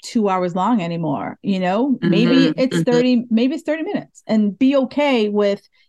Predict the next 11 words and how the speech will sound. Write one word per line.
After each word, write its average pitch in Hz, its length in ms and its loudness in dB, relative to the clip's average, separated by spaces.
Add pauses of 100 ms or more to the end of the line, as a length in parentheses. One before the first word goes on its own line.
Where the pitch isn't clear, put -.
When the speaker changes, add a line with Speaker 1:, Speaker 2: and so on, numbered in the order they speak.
Speaker 1:
it 214 200 -2
being 208 240 0
thirty 202 280 -2
minutes. 196 440 -2 (300)
Maybe 254 480 2
it's, 233 380 -4
you 220 160 2
know, 196 220 0
learning 196 460 0
how 233 180 0
to 220 120 -6